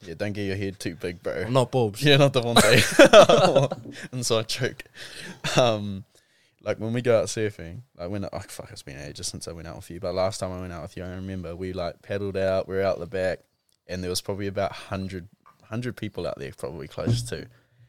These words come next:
Speaker 1: And it
Speaker 2: Mm.
Speaker 1: was, it felt like everyone just stopped and watched you, G. Like, it was just, everyone's just sitting on their board, just watching you s-,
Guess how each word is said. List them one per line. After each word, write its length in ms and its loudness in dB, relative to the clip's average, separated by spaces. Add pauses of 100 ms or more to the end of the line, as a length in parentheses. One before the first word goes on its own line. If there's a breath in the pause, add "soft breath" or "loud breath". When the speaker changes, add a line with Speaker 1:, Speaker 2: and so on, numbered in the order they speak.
(140 soft breath)
Speaker 1:
And 120 -6
it 40 -2
Speaker 2:
Mm. 20 -4
Speaker 1:
was, 160 -4 (180)
it 80 -16
felt 240 0
like 240 0
everyone 520 -8
just 460 -8
stopped 640 -4
and 180 -6
watched 380 -6
you, 160 -8
G. 220 -14 (480)
Like, 220 -6
it 60 -6
was 200 -4
just, 140 -6
everyone's 360 -2
just 180 -4
sitting 240 -4
on 100 -4
their 100 -4
board, 360 -4
just 180 -10
watching 300 -4
you 320 -6
s-, 320 -4